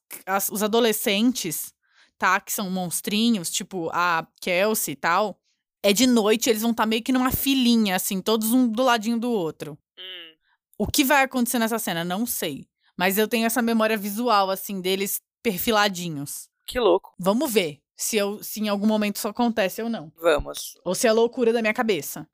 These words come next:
Speaker 2: No próximo episódio a gente tira a prova, né?
Speaker 1: É isso aí, gente.
Speaker 2: Quer falar co-, que dia é o próximo episódio?
Speaker 1: Bom, primeiro, muito obrigada pela paciência de todo mundo aí que esperou o último episódio que eu demorei pra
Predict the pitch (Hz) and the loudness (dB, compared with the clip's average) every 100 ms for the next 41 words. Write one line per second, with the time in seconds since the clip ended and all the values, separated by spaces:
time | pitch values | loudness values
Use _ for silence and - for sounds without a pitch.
0 | 285 320 233 220 254 - 233 226 247 - | -2 2 4 2 -6 -8 -8 -8 -14 -16
1 | - 285 - 214 180 185 190 _ 254 294 | -12 -10 -4 -4 -6 -12 -18 _ -2 0
2 | - 539 254 185 208 156 - 156 - 262 | 2 4 4 2 0 -2 -6 -6 0 0
3 | 262 240 233 233 - - - 208 208 202 | 4 4 2 -2 -10 -6 -2 -2 -2 -6
4 | 202 - 247 330 320 _ - 208 285 185 | -8 -2 0 0 -4 _ -4 2 2 2
5 | 139 _ _ _ _ _ 226 247 233 226 | -6 _ _ _ _ _ -4 -2 2 0
6 | 165 147 _ _ _ _ _ _ _ _ | -2 -8 _ _ _ _ _ _ _ _
7 | 185 202 233 220 214 220 208 208 202 202 | -4 0 2 2 0 0 -2 -2 -4 -6
8 | 175 180 175 185 190 185 185 160 160 - | -6 -8 -8 -6 -6 -4 -2 -2 -2 -6
9 | 185 185 180 - 208 160 170 180 175 170 | -6 -6 -8 -6 -4 -2 -4 -6 -8 -10
10 | 196 180 185 156 156 165 180 170 - 175 | -12 -12 -8 -4 -4 -4 -8 -10 -8 -6
11 | 170 170 175 180 156 - 180 180 175 | -4 -4 -2 -2 -2 -2 0 0 -2